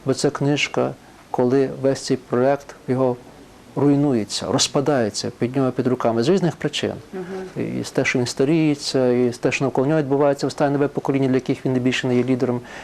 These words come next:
Speaker 1: і таке ось інше. І ця книжка, мимо того, що вона пише про таку дуже сумну тему,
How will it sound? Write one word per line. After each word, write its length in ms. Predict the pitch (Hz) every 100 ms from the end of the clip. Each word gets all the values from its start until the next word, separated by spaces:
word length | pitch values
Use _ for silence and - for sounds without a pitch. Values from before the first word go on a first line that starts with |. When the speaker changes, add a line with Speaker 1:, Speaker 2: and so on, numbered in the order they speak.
| -
Speaker 1:
і 40 | 139
таке 300 | 131 - 131
ось 180 | 123
інше. 360 | 139 135 - 127 - - - -
І 380 | 143 139 143 143 -
ця 180 | 180
книжка, 380 | 170 180 165 -
мимо 220 | 160 160
того, 300 | 156 165 156
що 180 | 139 -
вона 200 | 151 151 - - - -
пише 280 | 160 - -
про 140 | 135
таку 300 | - 131 147
дуже 240 | 139 143
сумну 300 | 139 151 143
тему, 380 | 147 196 190 170